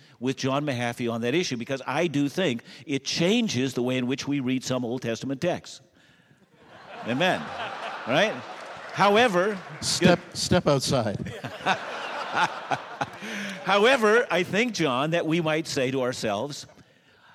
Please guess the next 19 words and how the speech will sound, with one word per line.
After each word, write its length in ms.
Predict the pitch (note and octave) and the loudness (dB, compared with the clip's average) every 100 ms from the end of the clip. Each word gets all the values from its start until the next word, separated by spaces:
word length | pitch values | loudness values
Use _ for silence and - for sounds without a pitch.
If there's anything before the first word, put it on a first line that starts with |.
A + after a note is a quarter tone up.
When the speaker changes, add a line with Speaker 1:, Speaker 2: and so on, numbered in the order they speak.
| _ _ _ _ | _ _ _ _
Speaker 1:
in 320 | F3 E3 E3+ | -2 -2 -2
no 320 | G3 A#3 C4 | 2 4 6
way 360 | A3+ E3 D3 C#3+ | 6 4 4 2
hinders 680 | C3+ D#3 G#3 A3+ D#3 D3+ D3+ | 0 2 2 4 4 4 2
the 100 | D3 | -4
fellowship 600 | - D3 C#3 D3 C#3+ C3+ | -2 -4 -2 0 0 -2
of 80 | A#2+ | -4
the 80 | C3 | -4
gospel. 560 | D#3+ D3+ - - E2+ _ _ _ _ _ _ - _ | -2 -4 -6 -8 -12 _ _ _ _ _ _ -20 _
So 480 | - D#3+ D3 C#3+ - - | -4 0 2 2 -2 -2
in 180 | F3+ F3+ | 0 0
the 100 | D#3 | -2
past, 720 | - F3 G3+ D3 G3+ - - - _ | -2 -2 -2 -2 -4 -6 -12 -18 _
there 180 | G2+ D3+ | 0 2
were 140 | C#3 C3 | 2 2
whole 240 | D3 G3+ | 2 4
denominations 800 | G3 F3+ E3 D3+ C3+ B2+ C3 - | 2 2 0 0 -2 -2 -6 -6
that 160 | B2+ | -8
said, 260 | - C3+ | -4 -4